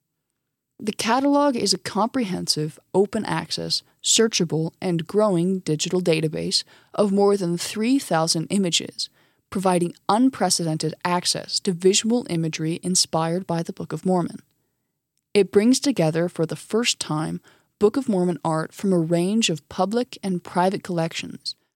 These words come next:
museums, galleries, studios, exhibitions, and publications. In this role, the Book of Mormon Art Catalog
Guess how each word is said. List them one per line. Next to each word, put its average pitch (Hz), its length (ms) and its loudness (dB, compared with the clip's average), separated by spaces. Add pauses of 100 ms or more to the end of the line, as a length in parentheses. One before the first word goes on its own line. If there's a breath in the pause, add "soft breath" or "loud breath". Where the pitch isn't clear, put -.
(180)
museums, 175 760 2 (180)
galleries, 170 720 -2 (240)
studios, 220 800 2 (200)
exhibitions, 175 840 0
and 175 180 -4
publications. - 920 -4 (760)
In 208 200 4
this 294 280 2
role, 185 380 2 (100)
the 196 100 2
Book 208 260 0
of 240 120 0
Mormon 180 300 4
Art 202 260 0
Catalog 151 540 -4